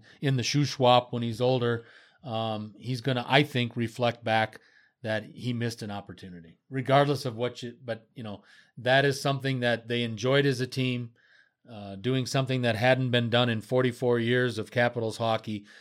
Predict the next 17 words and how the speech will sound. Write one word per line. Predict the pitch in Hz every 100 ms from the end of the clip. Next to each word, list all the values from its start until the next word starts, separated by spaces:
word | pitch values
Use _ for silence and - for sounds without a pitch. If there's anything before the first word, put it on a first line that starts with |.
| -
I | 113
think | 113 131 123
he |
should | 127 - 123
have | 117
seen | - 127
it | 120
all | 117 117
the |
way | 117 113
through, | 110 110 110 110 104 _ _ _ _ _ 107
bit | 131
his | 139
tongue | - 139 131
a | 123
little | 120 113
bit, | 113 110 110